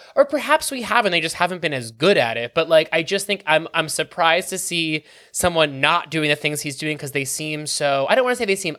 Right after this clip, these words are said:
obvious, but they seem like, yeah, in that situation, it's like, why wouldn't you in that situation pair the two that are, excuse me, take the two that are closer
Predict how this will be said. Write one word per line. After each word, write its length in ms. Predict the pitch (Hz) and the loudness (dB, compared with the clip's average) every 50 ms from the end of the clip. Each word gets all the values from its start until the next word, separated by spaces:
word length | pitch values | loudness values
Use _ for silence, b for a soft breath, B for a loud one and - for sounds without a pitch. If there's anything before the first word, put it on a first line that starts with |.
| - - | -4 -2
obvious, 680 | 147 147 156 151 165 208 208 214 214 233 240 - - b b b b b b _ | 0 0 0 0 0 2 4 4 4 4 2 -2 -6 b b b b b b _
but 140 | 165 170 151 | -8 -4 -2
they 100 | 180 175 | -4 -4
seem 300 | 170 - 202 190 190 185 | -4 -4 -4 -4 -2 0
like, 200 | 170 160 165 - 165 | 0 -2 -2 -2 -4
yeah, 460 | 190 254 277 214 139 123 120 143 - - | 0 2 2 2 2 2 0 -4 -4 -2
in 160 | 180 185 190 | -2 0 0
that 200 | 196 202 202 202 | 0 0 0 -4
situation, 640 | - 214 - - 190 185 196 220 185 - 175 156 | -6 -8 -6 -4 -2 0 0 0 0 0 0 0
it's 140 | 156 156 - | 0 0 0
like, 220 | 165 156 151 b b b b b b b | 0 0 0 b b b b b b b
why 280 | 139 147 170 196 240 247 | -2 2 4 4 4 2
wouldn't 360 | 202 185 233 247 240 180 170 | 2 2 0 0 0 -2 -4
you 200 | 165 160 151 156 | -6 -4 -2 0
in 140 | 156 156 160 | 0 2 2
that 160 | 156 156 - | 0 0 -2
situation 520 | 180 165 - 160 165 165 - - 156 139 | -6 -8 -6 -4 -4 -4 -2 -4 -6 -8
pair 360 | - - - 190 180 185 180 | -10 -6 0 4 4 4 4
the 100 | 156 160 | 2 0
two 260 | 156 - - 202 196 185 | -6 -6 -6 -4 0 2
that 140 | 165 147 | 2 4
are, 80 | 143 139 | 4 2
excuse 320 | 139 - - - - 170 | 0 -2 -6 -10 -8 -8
me, 160 | 139 127 113 b b b - | -8 -10 -14 b b b -2
take 220 | - 220 214 214 | 0 2 2 2
the 60 | 214 | 0
two 260 | 208 - - 226 220 202 | -4 -4 -4 -4 0 2
that 120 | 180 151 | 2 2
are 80 | 139 135 | 2 0
closer 800 | - - - - 175 190 208 214 208 - 139 127 127 123 127 | -2 -8 -8 -2 2 2 2 2 2 0 0 0 0 0 -2